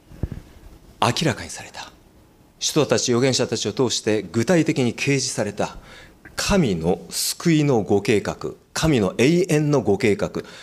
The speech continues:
これを知ることによって、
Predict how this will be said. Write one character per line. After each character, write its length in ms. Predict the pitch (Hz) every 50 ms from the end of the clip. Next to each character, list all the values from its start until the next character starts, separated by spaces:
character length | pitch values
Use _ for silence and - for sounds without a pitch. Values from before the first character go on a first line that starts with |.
| - - - _ _ -
こ 240 | - - 165 196 220
れ 180 | 226 220 214
を 160 | 208 208 202
知 320 | 175 - - - - 202 196
る 140 | 202 214 202
こ 160 | 208 208 208
と 160 | 202 180 143
に 120 | 110 98
よ 100 | 95 87
っ 40 | 82
て、 400 | - - _ - - 104 - -